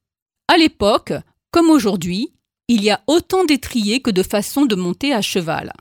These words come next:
Si les cavaliers européens du Moyen Âge montaient plutôt long, les nomades d'Asie centrale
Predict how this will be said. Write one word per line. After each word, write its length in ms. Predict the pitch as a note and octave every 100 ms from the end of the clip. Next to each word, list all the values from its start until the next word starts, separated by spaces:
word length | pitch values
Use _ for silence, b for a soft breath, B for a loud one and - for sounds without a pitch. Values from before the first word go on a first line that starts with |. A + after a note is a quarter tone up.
| _ _ b -
Si 180 | - F#3+
les 100 | E3
cavaliers 480 | D4 C#4+ C#4 C#4+
européens 540 | A#3+ A3 G3+ G#3 G#3+ G#3+
du 180 | E3 E3
Moyen 380 | G3+ G#3+ G#3+
Âge 240 | G#3+ A3 F#3+
montaient 320 | E3 - E3
plutôt 480 | - E4+ - A3+ F3
long, 260 | E3+ A#3 F#4 b b b -
les 200 | G#3+ F#3+
nomades 440 | G#3+ D4 F4+ F#4+
d'Asie 240 | B3+ A#3+ C4
centrale 720 | - A3+ - A#3 C4 D4